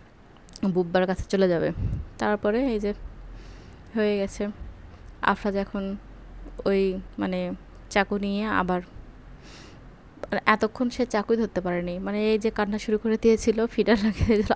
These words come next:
আবার চাকু হাতে নিয়েছে, <laughs> আবার কান্না। আল্লাহ,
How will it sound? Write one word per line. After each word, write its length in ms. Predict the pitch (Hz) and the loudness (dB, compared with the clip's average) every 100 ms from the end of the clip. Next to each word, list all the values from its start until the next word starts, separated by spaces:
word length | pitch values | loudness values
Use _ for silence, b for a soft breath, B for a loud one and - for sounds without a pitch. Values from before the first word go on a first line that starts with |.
| - | 2
আবার 280 | 202 196 214 | 4 4 2
চাকু 320 | 208 208 214 | 2 0 2
হাতে 280 | 214 196 214 | 2 0 -2
নিয়েছে, 300 | 214 214 - | -4 -4 6
<laughs> 340 | 269 - 740 | 6 6 6
আবার 320 | 285 220 208 214 | 8 8 6 4
কান্না। 320 | 226 214 220 - - - - - B B B B B B 330 - - 294 | 2 2 -2 -4 -16 -20 -20 -16 B B B B B B 4 4 -6 0
আল্লাহ, 480 | 294 294 285 277 | 4 8 8 6